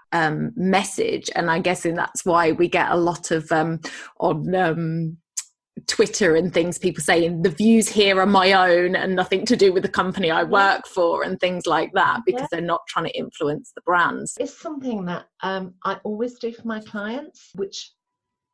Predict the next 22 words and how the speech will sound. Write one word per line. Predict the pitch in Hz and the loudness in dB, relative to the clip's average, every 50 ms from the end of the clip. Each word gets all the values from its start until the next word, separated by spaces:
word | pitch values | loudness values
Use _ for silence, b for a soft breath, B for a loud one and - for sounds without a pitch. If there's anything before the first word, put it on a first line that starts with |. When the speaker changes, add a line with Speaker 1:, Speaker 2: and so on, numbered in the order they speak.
| _ _ - | _ _ -18
Speaker 2:
I | 190 | -18
have | 175 - | -18 -18
to | - - | -20 -20
say, | _ _ 190 180 175 175 170 - _ | _ _ -10 -8 -8 -10 -12 -14 _
because | 190 185 - 180 - | -18 -16 -16 -12 -6
we | 196 190 | -4 -2
always | 180 180 180 185 185 - | -2 0 -2 -2 -4 -6
used | 190 185 196 185 185 - - | -8 -8 -8 -8 -10 -12 -12
it | - - - | -14 -10 -8
on | - 190 190 185 | -8 -8 -8 -8
big | 208 196 - - | -10 -12 -12 -10
brands, | 196 190 190 202 220 226 233 233 _ _ - | -10 -10 -8 -8 -8 -10 -12 -14 _ _ -6
Speaker 1:
Mm. | 208 208 185 165 156 147 B B B | -6 -6 -6 -6 -10 -14 B B B
Speaker 2:
which | 214 190 185 - - - | -6 -6 -6 -8 -12 -8
is | 190 190 190 185 185 _ _ | -4 -4 -4 -4 -6 _ _
a | 185 | -20
co-, | 180 - 196 190 - | -16 -12 -12 -10 -8
it's | 202 196 - - | -10 -10 -10 -16
a | 180 | -20
simpler | - - 240 233 233 - 190 170 | -12 -8 -8 -8 -6 -8 -10 -8
version, | 185 180 175 175 180 180 - - - - - 180 180 b b b b b b _ | -6 -6 -6 -6 -6 -8 -10 -14 -16 -16 -18 -18 -20 b b b b b b _
but | - 180 170 - - _ | -4 -4 -4 -4 -8 _